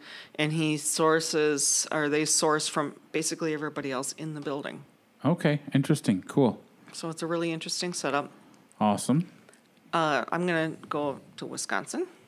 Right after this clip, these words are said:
Speaker 2: Okay.
Speaker 1: A good day trip is to Marica. It's in Thorpe, Wisconsin, which is
Speaker 2: Okay.
Speaker 1: just outside of Chippewa Falls.
Speaker 2: Okay.
Speaker 1: Not just outside. It's, it's a good trip. You can hit Liney's. You can go to Marica Gouda.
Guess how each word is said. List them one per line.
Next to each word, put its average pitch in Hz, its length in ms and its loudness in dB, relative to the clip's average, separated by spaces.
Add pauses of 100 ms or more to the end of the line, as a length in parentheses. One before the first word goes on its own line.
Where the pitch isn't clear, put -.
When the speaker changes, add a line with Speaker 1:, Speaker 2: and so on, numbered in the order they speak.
(120)
Speaker 2:
Okay. 123 360 4 (880)
Speaker 1:
A 165 80 0
good 185 220 -2
day 190 180 4
trip 233 360 -2
is 170 240 0
to 196 100 -4
Marica. 175 580 0 (680)
It's 165 220 -4
in 147 200 -2
Thorpe, - 600 -2 (340)
Wisconsin, 165 800 0 (100)
which 110 200 4
is 165 60 -6
Speaker 2:
Okay. 113 120 4
Speaker 1:
just - 180 2
outside 156 300 0
of 151 100 -2
Chippewa 160 300 -4
Falls. 135 520 -2 (300)
Speaker 2:
Okay. 147 360 4 (320)
Speaker 1:
Not - 160 -6
just - 220 -12
outside. - 460 -6
It's, - 240 -8
it's - 260 -10
a 156 60 -8
good 175 180 -2
trip. 165 260 2
You 147 180 -2
can 151 180 -4
hit 156 200 -2
Liney's. 160 560 2
You 143 120 -2
can 135 180 -6
go 135 160 0
to 135 240 -2 (100)
Marica 156 720 -2
Gouda. 147 500 2